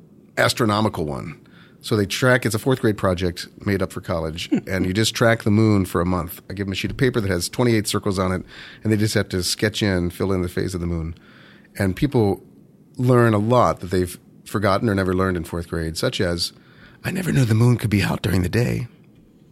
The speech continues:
It's, look, you just gotta, so one, it gets them looking up. So it's, it's not just about learning the cycle of the moon. That's part of the knowledge, but it's also spiritually,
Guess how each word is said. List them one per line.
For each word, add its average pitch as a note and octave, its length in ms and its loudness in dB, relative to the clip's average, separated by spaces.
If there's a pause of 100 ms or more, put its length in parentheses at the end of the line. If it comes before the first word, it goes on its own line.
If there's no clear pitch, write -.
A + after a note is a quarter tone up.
It's, C3 280 -10
look, C3+ 140 0
you - 80 2
just B2+ 160 0
gotta, C3 160 4 (240)
so - 120 6
one, G#3 240 8
it A#3 60 2
gets F3+ 140 4
them D#3 160 6
looking C#3 260 2
up. G#2+ 200 0 (460)
So - 120 2
it's, D#3+ 140 2 (200)
it's D#3 160 -2
not F3 240 4
just D#3 320 4
about A#2+ 240 6
learning A2+ 300 6
the G2 80 2
cycle G#2+ 320 4
of F2 40 0
the F#2 60 2
moon. F#2 380 2
That's - 400 0 (320)
part G#2+ 160 4
of F#2 40 -2
the F#2 60 0
knowledge, D2+ 540 -4
but B2+ 100 0
it's B2 120 -2
also A2+ 580 2 (560)
spiritually, G2 920 2